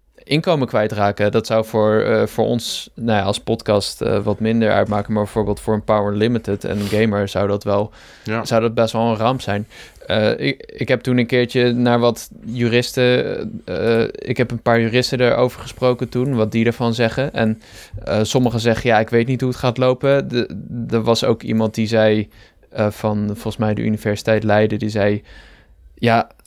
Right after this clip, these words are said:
Speaker 1: eh, luister, eh, die uitgevers, die hebben er alleen maar baat bij. Dus die zullen nooit zulke al-, agressieve algoritmes inschakelen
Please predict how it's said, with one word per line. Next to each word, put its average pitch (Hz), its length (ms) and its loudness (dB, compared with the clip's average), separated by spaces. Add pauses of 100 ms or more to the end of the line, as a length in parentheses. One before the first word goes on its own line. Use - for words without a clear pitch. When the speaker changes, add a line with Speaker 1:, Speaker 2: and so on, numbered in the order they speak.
(260)
Speaker 1:
eh, 113 180 4
luister, 120 680 2
eh, 104 760 0
die 127 340 -4
uitgevers, 120 640 -2
die 113 160 -4
hebben 120 200 0
er 113 100 0
alleen 123 240 2
maar 117 140 0
baat 113 280 0
bij. 104 220 0
Dus 107 180 -4
die 117 140 0
zullen 113 360 2
nooit 117 460 0 (1300)
zulke 120 440 0
al-, 120 360 0
agressieve 127 580 -2
algoritmes 117 800 0
inschakelen 107 880 0